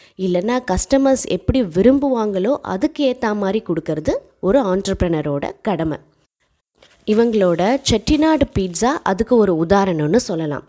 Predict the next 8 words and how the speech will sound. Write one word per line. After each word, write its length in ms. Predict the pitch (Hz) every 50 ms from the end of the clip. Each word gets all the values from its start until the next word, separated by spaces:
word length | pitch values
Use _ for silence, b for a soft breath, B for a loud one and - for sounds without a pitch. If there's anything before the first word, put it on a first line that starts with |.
| _ _
நிறைய 500 | - 170 175 175 190 240 294 311 285 240
இடத்துல 260 | 226 254 - - 285
இது 260 | 359 349 277 196 196 170
பயங்கர 420 | 165 165 170 175 196 214 247 240
ஹிட். 280 | 196 175 165 - - B B B B B B B B B - 311
பீட்சாங்கிற 640 | 359 359 330 269 320 330 349 359 359 359 339 285
ஒரு 220 | 240 214 196 175 - -
கான்டினென்டல் 640 | 208 220 233 226 254 240 240 220 202 - 165 -